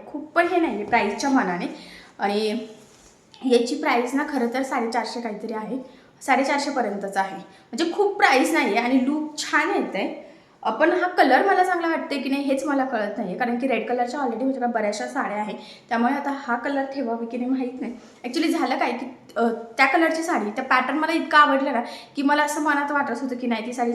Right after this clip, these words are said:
छान होती, छान होती, पण त्यावर ब्लाऊज पीस हवाच होता, हवाच होता. So मग म्हटलं की चला अजून एक ऑर्डर करूयात, जर त्यावर ब्लाऊज पीस आला तर पण ठेवूयात, पण मग तोच कलर करण्याची भीती वाटत होती, म्हणून मग मी दुसरा कलर म्हणजे रेड कलरची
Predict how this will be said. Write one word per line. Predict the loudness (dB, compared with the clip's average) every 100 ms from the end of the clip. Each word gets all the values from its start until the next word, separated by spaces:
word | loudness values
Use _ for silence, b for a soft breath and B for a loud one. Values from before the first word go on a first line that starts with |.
| -2
छान | -4 -4
होती, | -4 -6
छान | -4 -2
होती, | -4 -4
पण | -2
त्यावर | 0 0
ब्लाऊज | 2 0 0
पीस | -4 -12 -10
हवाच | -4 -4 -4
होता, | -6 -6
हवाच | -4 -4 -4
होता. | -6 -8 B B B 0
So | 2
मग | 4 4
म्हटलं | 2 2 -2
की | -2
चला | 0 2
अजून | 2 2 0
एक | 2
ऑर्डर | 2 2
करूयात, | -2 -4 -4 -4 -8 B B B -2 2
जर | 4
त्यावर | 4 2 4
ब्लाऊज | 4 4
पीस | 0 -2
आला | -2 -2
तर |
पण | -2 -2
ठेवूयात, | 0 0 0
पण | -2
मग | -4 -4 -2
तोच | -2 0 0
कलर | 2 0
करण्याची | -2 0 0 -2
भीती | -4 -2
वाटत | -2 -2
होती, | -8 -8
म्हणून | -6 -4
मग | -4
मी | 0 0
दुसरा | 0 -2 -4
कलर | -2 -2
म्हणजे | 0 0
रेड | 2 2 0
कलरची | -2 -4 -4